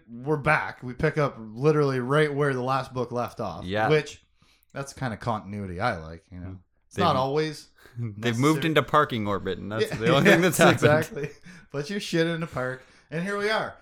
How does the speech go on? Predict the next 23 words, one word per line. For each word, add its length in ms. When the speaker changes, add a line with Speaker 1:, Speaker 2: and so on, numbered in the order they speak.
Speaker 1:
in 240
park, 480
around 600
Dathomir, 540
with 200
Luke, 280
Ben, 360
inside 360
the 100
Jade 260
Shadow, 480
with 220
Vistara 480
captive, 520
and 140
they're 80
being 280
hailed 360
by 160
Sith 360
High 240
Lord 500
Sarasu 960